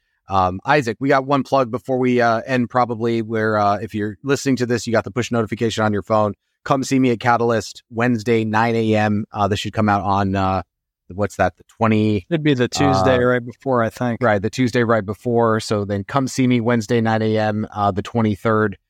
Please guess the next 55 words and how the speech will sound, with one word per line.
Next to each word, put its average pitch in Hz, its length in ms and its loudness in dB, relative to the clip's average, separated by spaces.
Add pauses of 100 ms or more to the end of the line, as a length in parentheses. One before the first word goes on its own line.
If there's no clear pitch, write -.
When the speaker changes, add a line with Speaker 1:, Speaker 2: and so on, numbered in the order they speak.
(260)
Speaker 1:
um, 95 320 2
if 98 120 0
you're 107 120 0
in 98 120 -2
Denver. 135 440 0 (320)
Otherwise, 123 520 2
go 117 100 0
to 104 80 -2
nearboundsummit 120 600 0
dot 104 180 0
com, 101 400 0
register 120 400 0
for 113 100 -2
the 104 80 -4
summit. 107 360 -2
Sangram, 127 400 0
we're 123 100 0
gonna 123 80 2
have 120 80 -2
to 113 80 -6
shoot - 180 -8
you 113 60 0
a - 20 2
note 113 160 4
afterwards 107 400 2
and 107 80 0
work 101 220 -4
you 104 80 0
into 101 220 -2
that. 95 220 0
We're 101 120 -6
gonna 101 160 0
have 95 260 0 (640)
well 139 160 4
over 123 180 0
five 117 240 2
thousand, 113 380 2
seven 113 260 0
thousand, 110 300 2
some 185 180 0
ten 160 220 -2
thousand 120 320 0
person 110 280 -4
number, 104 440 -2
um, 101 400 -8 (240)
for 127 100 0
that 110 220 2
in 107 80 -2
November. 104 480 0
So 104 140 -8
go 107 100 0
to 107 60 0
nearboundsummit 107 600 0
dot 98 200 0
com. 110 380 0